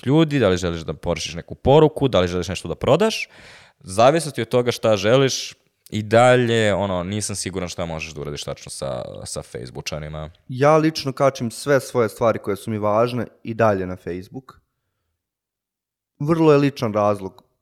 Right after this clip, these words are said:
Speaker 2: Postoji tamo nek-, neki broj ljudi, stotinak, dvesta ljudi koji, koji ja neću ričovati na drugom mestu, a koji cene te stvari. I kao,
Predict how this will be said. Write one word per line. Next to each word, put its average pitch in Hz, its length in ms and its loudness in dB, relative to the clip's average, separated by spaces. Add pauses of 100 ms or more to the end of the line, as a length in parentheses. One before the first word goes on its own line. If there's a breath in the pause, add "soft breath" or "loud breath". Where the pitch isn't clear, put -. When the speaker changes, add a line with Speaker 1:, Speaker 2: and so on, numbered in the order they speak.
(140)
Speaker 2:
Postoji 147 420 2
tamo 127 240 0
nek-, 123 320 -2
neki 127 340 -2
broj 120 260 2
ljudi, 107 300 -4
stotinak, 123 640 -4
dvesta 113 400 0
ljudi 110 340 -4
koji, 107 420 -2 (300 soft breath)
koji 127 160 2
ja 123 120 6
neću 127 280 2
ričovati 117 420 -2
na 110 60 -2
drugom 110 300 -2
mestu, 131 420 -2
a 110 140 -4
koji 110 420 -2 (240)
cene 82 540 -6
te 80 220 -8
stvari. - 460 -8 (180)
I 113 80 -6
kao, 135 300 6